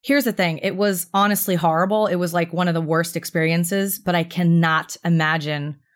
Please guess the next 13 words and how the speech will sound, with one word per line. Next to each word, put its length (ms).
what 280
would 100
have 100
happened 720
if 160
I 80
made 240
it. 140
I 140
always 320
think 180
about 220
that. 220